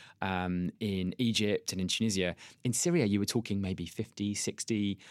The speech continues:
uh, maximum a hundred people or two hundred people for the first few weeks. And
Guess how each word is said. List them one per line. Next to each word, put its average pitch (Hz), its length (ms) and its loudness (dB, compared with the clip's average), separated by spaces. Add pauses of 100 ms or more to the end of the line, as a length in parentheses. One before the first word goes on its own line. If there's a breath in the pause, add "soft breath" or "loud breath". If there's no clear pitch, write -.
(200 loud breath)
uh, 104 240 2
maximum 110 580 4
a - 80 2
hundred 101 340 0
people 101 320 0
or 90 80 0
two 120 200 2
hundred 95 260 0
people 95 280 0
for 104 120 -4
the 95 80 -2
first 104 340 0
few 95 140 0
weeks. 90 380 -2 (460 loud breath)
And 120 300 4